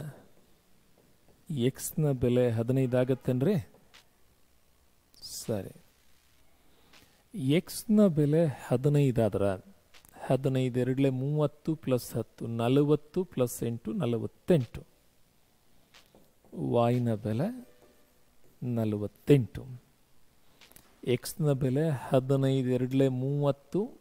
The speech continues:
ಪ್ಲಸ್ ಹತ್ತು ನಲವತ್ತು, ಮೈನಸ್ ಇದ್ದದ್ದು ಆ ಕಡೆ ಹೋದ್ರೆ ಪ್ಲಸ್, ನಲವತ್ತು ಪ್ಲಸ್ ಎಂಟು ನಲವತ್ತೆಂಟು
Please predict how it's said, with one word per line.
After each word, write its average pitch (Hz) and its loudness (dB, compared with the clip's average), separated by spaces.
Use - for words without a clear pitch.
ಪ್ಲಸ್ 139 0
ಹತ್ತು - -6
ನಲವತ್ತು, 151 2
ಮೈನಸ್ 147 2
ಇದ್ದದ್ದು 135 0
ಆ - 2
ಕಡೆ 139 0
ಹೋದ್ರೆ 139 -4
ಪ್ಲಸ್, 165 4
ನಲವತ್ತು 147 2
ಪ್ಲಸ್ 139 -2
ಎಂಟು 131 -4
ನಲವತ್ತೆಂಟು 127 0